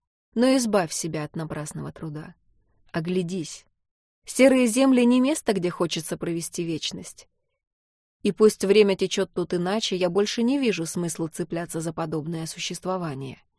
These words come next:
Тарантулы пали, мой долг выполнен, и я могу уйти с миром в душе». Как ни горько было признавать, в его словах была правота. Не знаю, кто придумывал посмертие в Барлеоне,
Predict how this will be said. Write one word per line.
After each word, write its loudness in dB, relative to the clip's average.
Тарантулы 2
пали, 0
мой 8
долг 8
выполнен, 2
и 0
я 6
могу 4
уйти 0
с -2
миром 2
в -4
душе». -6
Как 6
ни 4
горько 6
было 2
признавать, -4
в 0
его 6
словах 4
была 2
правота. -6
Не 4
знаю, 2
кто -2
придумывал -2
посмертие -4
в -12
Барлеоне, 0